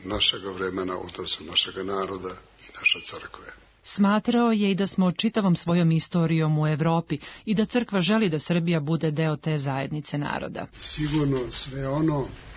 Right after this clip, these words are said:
Speaker 1: što se od nas može očekivati, a što ne bude na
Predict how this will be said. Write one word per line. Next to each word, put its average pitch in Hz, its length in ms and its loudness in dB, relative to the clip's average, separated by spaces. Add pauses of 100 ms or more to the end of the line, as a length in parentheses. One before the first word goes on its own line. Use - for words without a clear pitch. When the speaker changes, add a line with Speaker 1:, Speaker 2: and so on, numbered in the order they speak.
Speaker 1:
što - 320 -4
se 139 200 -2
od 135 180 0
nas 143 280 0
može 143 280 0
očekivati, 135 960 -4 (720)
a 131 40 -8
što - 220 -6
ne 135 140 -2
bude 143 360 2
na 131 260 -2